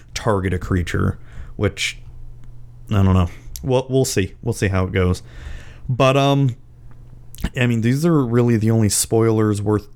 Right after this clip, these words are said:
talking about right now.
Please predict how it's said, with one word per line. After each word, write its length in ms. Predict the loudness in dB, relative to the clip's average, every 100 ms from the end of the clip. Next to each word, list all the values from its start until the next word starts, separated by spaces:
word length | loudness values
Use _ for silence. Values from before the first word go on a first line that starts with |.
| -16
talking 540 | -6 -2 -2 -2 -2
about 440 | 0 2 2 0 -6 -18 -18 -18 -20 -18 -8
right 300 | 0 2 2
now. 500 | 0 0 0 0 -4